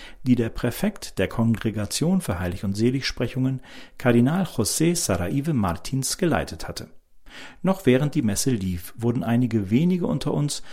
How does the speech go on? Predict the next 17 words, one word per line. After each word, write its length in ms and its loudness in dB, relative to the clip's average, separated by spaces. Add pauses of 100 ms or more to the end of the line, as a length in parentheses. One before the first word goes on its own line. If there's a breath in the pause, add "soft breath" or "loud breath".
(180 loud breath)
von 180 2
Benedikts 500 0
Privatsekretär, 1080 -2
dem 220 -6
heutigen 320 -2
Erzbischof 580 -2
Georg 300 0
Genswein, 560 0 (200)
in 160 4
einen 300 2
Nebenraum 540 -2
gebeten. 460 -8 (880 loud breath)
Und 180 2
dort 180 6
stand 340 0
er 120 -4
nun, 180 -8